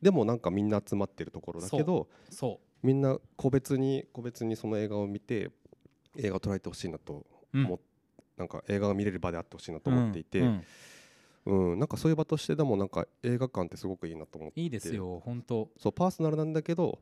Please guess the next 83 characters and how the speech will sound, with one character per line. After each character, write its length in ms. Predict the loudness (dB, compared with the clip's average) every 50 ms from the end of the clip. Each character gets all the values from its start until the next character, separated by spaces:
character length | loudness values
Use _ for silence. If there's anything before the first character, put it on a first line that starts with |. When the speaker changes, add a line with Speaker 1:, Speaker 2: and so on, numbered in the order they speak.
| _ -8
Speaker 1:
知 140 | 0 2
ら 80 | 2 2
な 100 | 4 2
い 40 | 2
他 220 | 0 0 0 0
の 80 | 0 0
人 140 | 2 0 2
と 100 | 2 0
見 120 | 0 0
る 80 | -2 -4
っ 20 |
て 220 | -6 _ -12 -10
い 120 | -8 -4 2
う 40 | 2
の 140 | 2 4
が 180 | 4 2 0 0
Speaker 2:
そ 60 | -2
う。 20 | -4
Speaker 1:
め 100 | -6 -8
ち 80 | -10
ゃ 40 | -12
く 120 | -12 -8
ち 80 | -4 -2
ゃ 40 | -2
い 100 | -2 -2
い 40 | -4
な 100 | -6 -6
っ 20 |
て 200 | _ _ -14 -12
い 200 | -12 -10 -12 -12
う。 80 | -14 _ _ _ _ _ _ _ _ _ -4
Speaker 2:
ま 100 | -4 -4
あ、 20 | -2
そ 100 | -2 -2
の 80 | -2 -2
カ 160 | -2 -2 0
メ 100 | 0 0
ラ 80 | 0
の 80 | -2 -2
話 280 | -4 -6 -6 -6 -6 -6
で 80 | -6
は 100 | -4 -4
な 160 | -2 -2 -2
い 80 | -2 -2
け 140 | -4 -4 -2
ど、 260 | 0 0 2 2 2
Speaker 1:
う 60 | 2 0 -2 -4
ん。 40 | -4
Speaker 2:
そ 120 | -4 -4 -2
の、 520 | -2 -2 -2 -2 -2 -2 -4 -4 -6 -8 -12 -14 -10
そ 140 | -6 -4 -4
の 80 | -2
シ 160 | -2 -2 -2
ー 140 | -2 -2 -2
ン 20 | -2
を 40 |
見 120 | -4 -6 -4
て 100 | -4 -6
る 60 | -6
自 180 | -6 -8 -8 -8
分 320 | -6 -6 -6 -6 -6 -6
が 140 | -8 -8 -6
さ、 240 | -4 -4 -4 -4 -2
Speaker 1:
う 80 | -2 0
ん 120 | 0 0
う 80 | 0 -2
ん。 20 |
Speaker 2:
め 80 | -2 -2
ち 60 | -2
ゃ 40 | -4
く 60 | -4
ち 80 | -4 -4
ゃ 40 | -2
共 200 | 2 2 2 2
鳴 200 | 2 0 -4 -4
し 100 | -6 -8
て、 320 | -6 -4 -2 -2 -2 -2 -2
Speaker 1:
う 60 | -2
ん。 20 | 0
Speaker 2:
何 140 | 0 -2 -2
か 120 | -4 -4
し 120 | -4 -2
ら 220 | 0 0 0 0